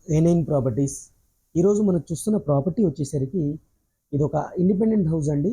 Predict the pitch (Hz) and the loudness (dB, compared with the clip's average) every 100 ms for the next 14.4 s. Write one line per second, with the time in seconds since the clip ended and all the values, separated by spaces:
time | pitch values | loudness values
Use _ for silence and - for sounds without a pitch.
0 | 269 226 143 127 - 143 139 139 139 139 | -6 -10 -6 -8 -4 -2 -2 -4 -4 -4
1 | 135 127 120 170 254 _ _ _ _ _ | -2 -2 -2 -6 -10 _ _ _ _ _
2 | _ _ _ _ _ - 147 160 185 226 | _ _ _ _ _ -8 -2 0 0 0
3 | 214 208 190 185 175 196 175 196 - _ | 0 0 -2 0 -2 0 0 -2 -6 _
4 | _ _ _ _ - 175 233 233 226 190 | _ _ _ _ -2 0 2 2 2 0
5 | 175 165 135 135 175 175 170 143 156 156 | 0 0 0 2 2 2 0 -4 -2 -4
6 | 135 139 135 143 135 135 220 - 147 147 | -2 -2 0 0 0 -2 -2 -4 -4 -4
7 | 220 202 185 160 170 156 156 151 131 131 | -6 -2 -2 0 -4 -4 -6 -4 -2 -2
8 | 131 202 - 165 196 240 226 190 156 160 | -2 -4 -2 0 2 2 2 0 -2 -6
9 | 139 143 143 139 139 131 135 123 127 131 | -8 -6 -4 -4 -4 -8 -8 -8 -6 -4
10 | 123 123 127 123 127 135 208 - _ _ | -4 -4 -2 -4 -4 -4 -6 -10 _ _
11 | _ _ _ _ _ - 170 190 208 - | _ _ _ _ _ -2 0 2 0 -2
12 | 190 214 226 208 185 160 139 - 131 - | -2 0 0 0 0 -2 -4 -6 -10 -4
13 | 151 175 190 185 - 156 160 165 160 156 | -2 -2 -4 -8 -6 -4 -2 -2 -4 -4
14 | 143 143 - 175 | -2 -4 -4 -2